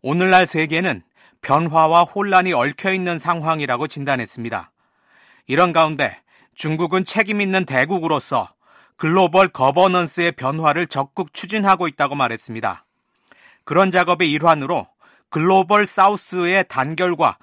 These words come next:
협력을 심화시키고 있다고 시 주석은 설명했습니다. 글로벌 사우스는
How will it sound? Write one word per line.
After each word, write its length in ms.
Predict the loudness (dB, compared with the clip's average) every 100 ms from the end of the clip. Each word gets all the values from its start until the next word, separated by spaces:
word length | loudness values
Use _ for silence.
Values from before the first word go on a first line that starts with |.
| _
협력을 640 | -8 -4 -2 -2 0 -2 -4 _
심화시키고 840 | -8 -4 2 4 4 0 -8 -4 -4
있다고 340 | -4 -4 -2
시 160 | -4 -8
주석은 320 | -6 -6 -4
설명했습니다. 800 | -4 -4 -6 -8 -10 -8 -8 -8 _ _ _ _ _ _ _ -20 _ -6
글로벌 500 | 2 4 4 4 4
사우스는 640 | 4 2 0 -6 -6